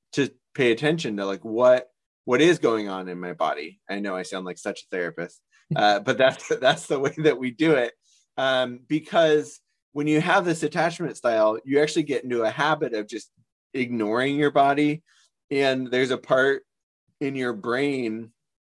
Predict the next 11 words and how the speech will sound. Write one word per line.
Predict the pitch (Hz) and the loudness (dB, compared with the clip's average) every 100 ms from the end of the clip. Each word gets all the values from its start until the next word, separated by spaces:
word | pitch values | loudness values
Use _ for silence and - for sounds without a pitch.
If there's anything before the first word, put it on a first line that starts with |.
| _ _ _ _ _ _ | _ _ _ _ _ _
that | 113 135 123 | -2 2 4
actually | 113 - 127 113 104 | 2 0 0 0 -2
shrinks, | - - 123 98 - - - - _ - _ - | -6 -6 -4 -6 -8 -16 -18 -20 _ -20 _ 2
uh, | 120 117 | 4 4
<laughs> | 151 | 0
this | 107 110 | 0 -2
part | - 143 135 107 | -2 0 0 2
that | 113 101 - _ _ - | -2 -2 -6 _ _ -2
takes | 170 143 - | 2 2 4
in | 147 139 | 2 2
information | 120 123 127 117 113 110 120 110 | -4 -6 -6 -2 -2 -2 -4 -6